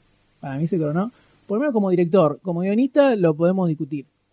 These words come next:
Memento es un guión de él basado en un cuento del hermano,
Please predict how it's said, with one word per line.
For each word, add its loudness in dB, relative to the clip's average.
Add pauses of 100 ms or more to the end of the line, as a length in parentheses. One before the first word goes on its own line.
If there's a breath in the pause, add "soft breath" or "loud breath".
(440)
Memento 2
es 2
un 2
guión 2
de 6
él -2 (380)
basado 0
en 4
un 0
cuento 2
del 2
hermano, -2